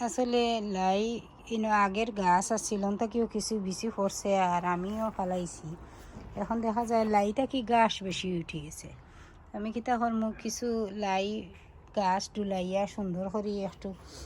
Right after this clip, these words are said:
ইয়ে করে রুয়াইমু। আপনারা জানেন সকলে লাই ডুলাইয়া রুয়াইলে ভালো হয়। তো ওলা, ওলা একটু ফুল হরিয়া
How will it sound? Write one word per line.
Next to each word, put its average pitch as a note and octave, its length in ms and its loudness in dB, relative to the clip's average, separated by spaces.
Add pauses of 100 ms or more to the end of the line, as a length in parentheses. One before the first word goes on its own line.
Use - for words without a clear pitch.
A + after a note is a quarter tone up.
(160)
ইয়ে F#3+ 180 -2
করে G3 260 0
রুয়াইমু। F3 360 -2
আপনারা G3 480 -2
জানেন G3 460 -4
সকলে F3 460 -4
লাই F#3 280 -2
ডুলাইয়া F#3+ 480 0
রুয়াইলে F3+ 560 -2 (640)
ভালো F#3 220 0
হয়। D#3 340 -4 (580)
তো F#3 240 4 (160)
ওলা, A3+ 300 8
ওলা A#3+ 200 6
একটু A#3+ 420 4 (920)
ফুল A3+ 200 4
হরিয়া F#3 500 2